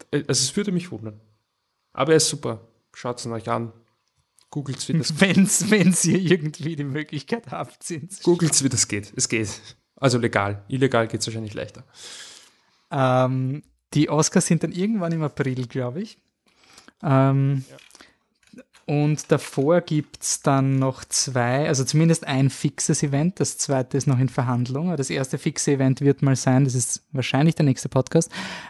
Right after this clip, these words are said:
Speaker 2: eine King Kong Retrospektive im Wiener Filmmuseum über alle Iterationen von, äh, King Kong sowie eine Review zu King Kong versus Godzilla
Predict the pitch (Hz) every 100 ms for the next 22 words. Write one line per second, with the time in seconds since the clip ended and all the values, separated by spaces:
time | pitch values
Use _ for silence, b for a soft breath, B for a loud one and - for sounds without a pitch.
0 | - 139 135 139 135 131 _ - 185 202
1 | - 156 151 139 135 143 - 139 - 147
2 | 139 143 135 127 127 120 131 127 135 -
3 | 165 233 - B B B - 165 165 160
4 | 147 143 143 B B B - 147 165 175
5 | 160 - 147 - - 143 143 139 - 139
6 | 139 139 143 156 135 131 123 - - 127
7 | - 143 175 185 165 - 143 131 151 -
8 | 135 139 127 131 151 156 - 147 135 131
9 | 185 190 - 156 143 139 127 147 - -
10 | - 143 113 120